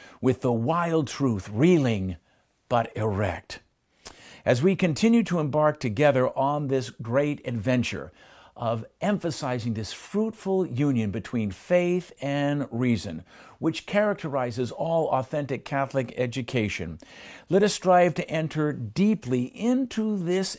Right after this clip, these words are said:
education as we offer it through our Principles magazine and program, for it will help set you free from error and enslavement to ideologies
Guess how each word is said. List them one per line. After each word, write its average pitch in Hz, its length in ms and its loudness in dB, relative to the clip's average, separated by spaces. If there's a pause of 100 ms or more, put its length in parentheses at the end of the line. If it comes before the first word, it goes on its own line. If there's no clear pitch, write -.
education 156 1000 -2 (420)
as 147 220 0
we 165 120 2
offer 165 360 -2
it 156 80 -6
through 160 160 -4
our 156 120 -2
Principles 151 680 -4
magazine 135 640 -2
and 120 160 -4
program, 104 680 0 (420)
for - 140 0
it 180 80 2
will 170 160 6
help 170 220 -2
set - 320 -4
you 185 100 0
free 185 360 -4
from 170 340 -4
error 131 560 0 (380)
and 160 120 0
enslavement 175 680 2
to 170 160 -2
ideologies 160 840 0